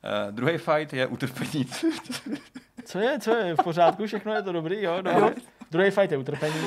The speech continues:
Speaker 1: Druhý fight utrpení a očištění. Eh, finální odpočinek a smíření, eh, který pak teda vychází samotný design i z několika, eh, dobových, eh, fresek, které se našly. A poslední fight, eh, vlastně setkání s Bohem a nalezení,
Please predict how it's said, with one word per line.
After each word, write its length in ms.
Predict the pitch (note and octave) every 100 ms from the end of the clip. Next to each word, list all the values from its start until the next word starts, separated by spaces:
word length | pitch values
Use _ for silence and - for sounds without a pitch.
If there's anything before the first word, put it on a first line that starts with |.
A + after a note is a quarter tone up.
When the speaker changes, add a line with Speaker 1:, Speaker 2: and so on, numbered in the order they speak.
| -
Speaker 1:
Druhý 140 | C#3 E3
fight 180 | F3 C#3+
utrpení 440 | D#3 - D#3+ D#3+
a 40 |
očištění. 520 | G#2 D3 - E3+ F3+ F3+ - - - -
Eh, 40 | B2 B2+ B2+ B2+ B2+ C3 A#2+
finální 400 | - C3 B2+ C#3
odpočinek 380 | A#2 B2+ C3+ C3
a 40 |
smíření, 580 | B2 A#2+ B2 B2 C3 B2+ A#2
eh, 220 | A2+ A2+
který 200 | A#2 A#2+
pak 120 | B2
teda 120 | B2+
vychází 420 | A#2 B2 A#2+ A#2+
samotný 300 | B2 A#2 A#2+
design 340 | A#2 A2 A#2 A#2
i 380 | A#2 A2+ A#2 A2
z 40 |
několika, 600 | A2 - G#2+ A2+ A#2+ A2+ -
eh, 20 | A2+
dobových, 600 | G#2+ G#2+ C3+ B2+ A#2+ -
eh, 400 | B2 A2+ G#2+ G#2 -
fresek, 360 | A#2 A2 A2+
které 180 | - A2+
se 100 | B2
našly. 320 | B2 - B2+ B2 - - - -
A 180 | A#2 A#2+
poslední 400 | B2 - B2+ B2+
fight, 420 | C3 A#2+ A#2+ C3
eh, 260 | A#2+ A#2
vlastně 200 | A2+ A2
setkání 360 | B2 - A2 A#2
s 40 |
Bohem 260 | G#2 G#2+ G#2+
a 80 | A2
nalezení, 560 | A2 G#2+ G#2 A2 G#2+